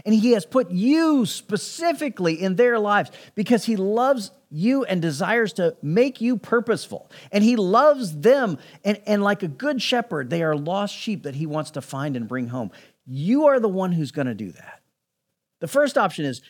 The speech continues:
just to see God's vision of exactly where you are. The second one is to view your work as a means to an end where it provides for you sustenance and resources so you, that you can go about ministry in the rest of your life.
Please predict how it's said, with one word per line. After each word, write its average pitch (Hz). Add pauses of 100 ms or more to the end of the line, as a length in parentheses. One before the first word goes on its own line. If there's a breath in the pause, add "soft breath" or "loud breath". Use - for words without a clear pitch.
just -
to 202
see 285
God's 202
vision 190
of 139
exactly 147
where 131
you 107
are. 85 (1500 soft breath)
The 175
second 285
one 165
is 156
to 180
view 160
your 269
work 165 (280 soft breath)
as 180
a 160
means 269
to 202
an 156
end 208
where 190
it 185
provides 180
for -
you 110 (280 soft breath)
sustenance 220
and 151
resources 180
so 202
you, 190
that 160
you 202
can 202
go 180
about 170
ministry 175
in 151
the 135
rest 170
of 120
your 104
life. -